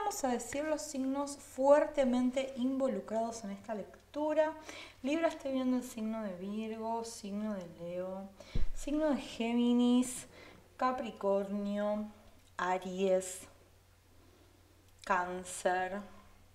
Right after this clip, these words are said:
Ok, esos serían los signos. Igualmente, con que seas, eh, de este signo, es todo exclusivamente para vos, ¿ok? Bueno, vamos a empezar, Libra.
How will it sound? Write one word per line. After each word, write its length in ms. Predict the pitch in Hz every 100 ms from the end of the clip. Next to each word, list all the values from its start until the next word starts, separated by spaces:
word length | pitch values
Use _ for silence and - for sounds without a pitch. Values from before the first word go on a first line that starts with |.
| - - - - - - - - - - - - - - - - - - - - -
Ok, 180 | 403 403 208 196 -
esos 220 | 359 349
serían 380 | - 240 240 226
los 100 | 196
signos. 400 | - 165 170 170 -
Igualmente, 560 | 359 415 440 440 359
con 180 | 240 220
que 80 | 202
seas, 540 | - 240 254 247 - - - - - - -
eh, 280 | 170 165 160 165 165 - - - - - - -
de 120 | 185
este 260 | 185 -
signo, 640 | 190 - 175 190 214 214 - - -
es 320 | 156 160 - - -
todo 300 | 208 208 214
exclusivamente 720 | 208 180 - 185 180 180 202
para 340 | 196 165 156
vos, 400 | 151 143 143 143 -
¿ok? 480 | 156 - 196 220 226 - - -
Bueno, 280 | - 165 170 170 - -
vamos 580 | 254 302 381 415 403 - -
a 220 | 240 233
empezar, 760 | 247 262 262 208 - - 160 165
Libra. 440 | 170 202 202 180